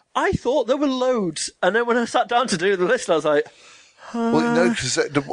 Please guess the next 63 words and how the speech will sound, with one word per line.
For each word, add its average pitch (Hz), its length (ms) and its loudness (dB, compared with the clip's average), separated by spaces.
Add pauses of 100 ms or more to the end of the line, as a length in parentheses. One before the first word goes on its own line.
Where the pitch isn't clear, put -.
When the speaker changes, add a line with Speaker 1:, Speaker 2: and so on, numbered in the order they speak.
(120)
Speaker 1:
was 247 100 2
Speaker 2:
was - 0 -
Speaker 1:
like 269 140 0
Speaker 2:
all 190 140 2
Speaker 1:
Fighting 220 260 2
Force, 127 320 0
Speaker 2:
yeah. 156 140 2
Speaker 1:
which 143 80 -2
was - 80 2
shite. 117 540 -2 (200)
Speaker 2:
Well, 135 240 0
no, 147 160 0
back 143 280 0
in 143 60 0
the 120 80 0
day 151 240 0
it 101 140 0
wasn't. 123 540 -2
Speaker 1:
Yeah, 208 220 0
it 208 40 -4
Speaker 2:
It's 170 80 -2
Speaker 1:
was. 131 200 4
Speaker 2:
shite 123 280 0
now. 113 280 -4
Speaker 1:
<laughs> 139 140 0 (840)
Speaker 2:
Uh, 123 240 2 (100)
because 139 240 0
the 143 80 -2
controls 143 400 0
are 117 60 -8
terrible 139 340 2
for 151 180 0
it, - 60 -2
'cause 135 140 -4
it 139 40 2
was 135 120 -2
all 143 100 2
three 123 400 0
D, 151 220 -2
wasn't 151 340 -2
it? 180 40 2
Speaker 1:
Yeah. 170 180 2
Speaker 2:
The 156 120 -4
PlayStation 139 360 -2
was 120 80 -4
a - 60 -2
Speaker 1:
But - 40 -2
Speaker 2:
big 117 220 -6
jump 135 420 -2
into 143 220 -4
the 117 80 -6
Speaker 1:
Dynamite 220 400 0
Speaker 2:
three 214 40 -10
D - 60 -4
world 185 160 2
Speaker 1:
Cop 101 100 -8
Speaker 2:
as 208 60 -8
well. 127 160 2
Speaker 1:
on 139 60 0
the 160 80 0
Dreamcast 160 480 0
is 131 120 -4
legendary. 127 500 -4